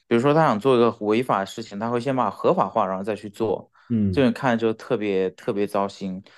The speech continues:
Speaker 1: 但这些，
Speaker 2: 嗯。
Speaker 1: 哎，现在都不想想了，我觉得反正都这样，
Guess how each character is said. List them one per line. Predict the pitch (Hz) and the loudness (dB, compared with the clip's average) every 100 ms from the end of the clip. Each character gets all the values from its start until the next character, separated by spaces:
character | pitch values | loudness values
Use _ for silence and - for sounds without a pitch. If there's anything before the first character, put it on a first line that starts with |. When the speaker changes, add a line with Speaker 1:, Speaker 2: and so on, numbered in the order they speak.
| _ _ | _ _
Speaker 1:
但 | - 147 | 0 2
这 | 151 | 2
些， | 143 143 | 6 6
Speaker 2:
嗯。 | 139 | 6
Speaker 1:
哎， | 110 107 | 2 2
现 | 156 | 0
在 | 143 | 2
都 | 139 | 2
不 | 156 | 0
想 | 135 135 | 0 -2
想 | 143 - 95 | -4 -4 -4
了， | 64 | -6
我 | 90 | -6
觉 | 117 | -2
得 | 139 | -2
反 | 151 98 | -2 -4
正 | 110 - _ _ | -4 -8 _ _
都 | - 156 | 0 2
这 | 156 170 | 4 2
样， | 165 120 - | 4 0 -4